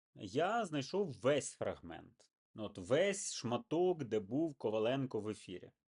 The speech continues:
З чого все розпочалось, щоб ви розуміли цілісну картину.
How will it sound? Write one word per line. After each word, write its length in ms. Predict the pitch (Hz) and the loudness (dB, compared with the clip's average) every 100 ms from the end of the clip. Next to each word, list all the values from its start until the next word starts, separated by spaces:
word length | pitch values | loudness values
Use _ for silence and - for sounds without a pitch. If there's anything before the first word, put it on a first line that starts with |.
| _ _ _ _ | _ _ _ _
З 60 | - | -4
чого 380 | - 226 254 | 6 8 8
все 400 | 214 - 131 143 - | 4 2 6 6 6
розпочалось, 880 | - 117 - 110 - 95 87 - - _ | -4 -4 -2 -6 -4 -6 -6 -12 -16 _
щоб 180 | - 98 | -8 -2
ви 100 | 117 | 2
розуміли 540 | 196 156 123 123 180 135 | 2 2 0 0 0 -2
цілісну 440 | - 135 139 110 | -4 -4 -4 -6
картину. 360 | - 92 - | -6 -8 -10